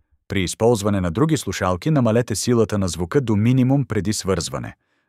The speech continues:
Други модели може да произведат прекомерна сила и да увредят слуха. Ако използвате връзката за врат,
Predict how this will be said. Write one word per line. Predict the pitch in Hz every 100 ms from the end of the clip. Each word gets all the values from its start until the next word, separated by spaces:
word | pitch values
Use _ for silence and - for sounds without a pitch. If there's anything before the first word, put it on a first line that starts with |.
| -
Други | 107 151 170
модели | 151 147 165
може | 139 123 117
да | 117
произведат | - 107 85 95 117 -
прекомерна | - 98 95 85 95 80 73
сила | - 110 107 98
и | 107
да | 95
увредят | 90 76 80 87 -
слуха. | 90 90 - 73 _ _ _ -
Ако | 101 123
използвате | 113 185 185 139 110
връзката | 98 139 85 82
за | 76
врат, | 69 113 -